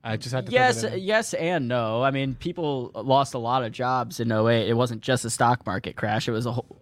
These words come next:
Speaker 2: economy-wide
Speaker 1: Right, that was a
Speaker 2: recession.
Speaker 1: recession.
Speaker 2: Right.
Speaker 1: Right. We're not in a recession now.
Speaker 2: No.
Speaker 1: No.
Speaker 2: But the two are not, don't have to be mutually exclusive. Like, a full-on market crash can cause a full-on recession.
Speaker 1: Uh, I suppose. I suppose.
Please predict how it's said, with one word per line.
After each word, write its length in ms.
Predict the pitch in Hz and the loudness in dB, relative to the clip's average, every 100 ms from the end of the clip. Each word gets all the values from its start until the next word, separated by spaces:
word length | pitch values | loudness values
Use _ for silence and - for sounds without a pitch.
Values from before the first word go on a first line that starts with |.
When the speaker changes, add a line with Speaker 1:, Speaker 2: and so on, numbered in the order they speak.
| - | -12
Speaker 2:
economy-wide 760 | 110 - 127 120 117 110 113 110 | -6 0 0 0 -6 -6 -4 0
Speaker 1:
Right, 140 | 165 | 2
that 160 | 185 233 | 8 8
was 120 | 156 | 8
a 60 | |
Speaker 2:
recession. 420 | 127 120 202 - 92 | 2 -2 -4 -4 -10
Speaker 1:
recession. 60 | - - | -20 2
Speaker 2:
Right. 240 | 220 113 - | 6 6 4
Speaker 1:
Right. 280 | 151 101 - _ _ _ _ _ _ _ - | 0 0 -6 _ _ _ _ _ _ _ 2
We're 100 | 185 | 8
not 160 | 285 | 8
in 60 | 226 | 8
a 40 | |
recession 340 | 202 175 156 139 | 6 6 4 2
now. 300 | 170 107 - _ | -2 -2 -8 _
Speaker 2:
No. 340 | 160 214 - - _ - | 6 8 6 -8 _ 2
Speaker 1:
No. 240 | 160 98 _ _ - | 2 2 _ _ 6
Speaker 2:
But 160 | 180 | 6
the 80 | 180 | 6
two 220 | 131 202 | 2 4
are 100 | 190 | 4
not, 320 | 160 156 135 - - | 6 6 6 2 0
don't 220 | 151 151 | 4 4
have 160 | 135 143 | 4 0
to 60 | 135 | 0
be 100 | 135 | 2
mutually 400 | 131 127 - 120 | 4 4 4 2
exclusive. 360 | - - 143 139 | 2 2 2 0
Like, 80 | |
a 80 | 139 | -2
full-on 480 | 123 175 170 151 139 | 0 2 4 4 2
market 380 | 131 135 131 117 | 2 -2 -2 -6
crash 440 | - 117 113 - | -2 -2 -4 -8
can 220 | - 120 | -8 -6
cause 640 | 117 139 131 113 110 110 - - | -2 2 2 2 -2 -8 -14 -14
a 60 | |
full-on 480 | - 127 117 110 107 | -4 -2 0 -2 -4
recession. 460 | 349 392 403 392 403 | 0 2 2 2 2
Speaker 1:
Uh, 640 | 403 392 381 339 302 220 214 | 2 2 2 2 2 0 0
I 20 | |
suppose. 1000 | - 104 - 101 151 104 117 180 - - - _ - | -4 -12 -10 -8 -6 -4 -6 -8 -14 -20 -20 _ -16
I 60 | 131 | -14
suppose. 540 | 120 117 98 92 - | -12 -10 -10 -10 -12